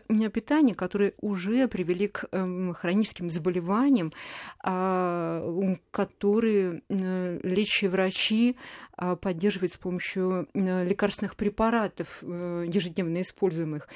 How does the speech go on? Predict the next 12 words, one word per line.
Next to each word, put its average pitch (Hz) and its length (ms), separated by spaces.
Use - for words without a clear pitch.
И 156 80
человек 185 400
задается 202 400
вопросом, 214 520
что 240 540
сделать 180 720
для 185 160
того, 190 220
чтобы - 260
минимизировать 226 680
количество 185 600
лекарств, 214 640